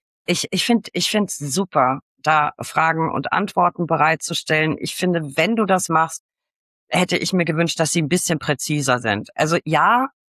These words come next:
n-, nicht alle Insolvenzverwalter sind Rechtsanwälte. Ähm, aber dann der nächste Punkt, Geldbußen von bis zu fünf Millionen Euro. Ich bin ehrlich, das hat bei mir so ein bisschen Clickbait.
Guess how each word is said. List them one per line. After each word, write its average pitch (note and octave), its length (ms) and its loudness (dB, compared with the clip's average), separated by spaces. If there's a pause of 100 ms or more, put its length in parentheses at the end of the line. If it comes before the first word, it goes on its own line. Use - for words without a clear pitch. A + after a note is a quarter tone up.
(120)
n-, - 240 -8
nicht G3 800 0 (160)
alle F#3 180 2
Insolvenzverwalter D#3+ 880 0
sind C#3+ 220 -4
Rechtsanwälte. - 720 -4 (520)
Ähm, D#3 440 2 (180)
aber F3+ 180 2
dann F#3+ 140 4
der F#3+ 100 4
nächste G3 400 2
Punkt, - 240 -2
Geldbußen G3 540 0
von E3+ 240 -2
bis - 240 0
zu G#3 120 -2
fünf - 460 0
Millionen F3 560 4
Euro. C3 460 2 (1300)
Ich - 180 -6
bin A3+ 140 4
ehrlich, G3+ 360 2
das G3 140 -2
hat G#3 160 2
bei G#3 80 2
mir G3+ 160 4
so A3+ 80 2
ein G#3 100 2
bisschen A3 360 0
Clickbait. - 640 0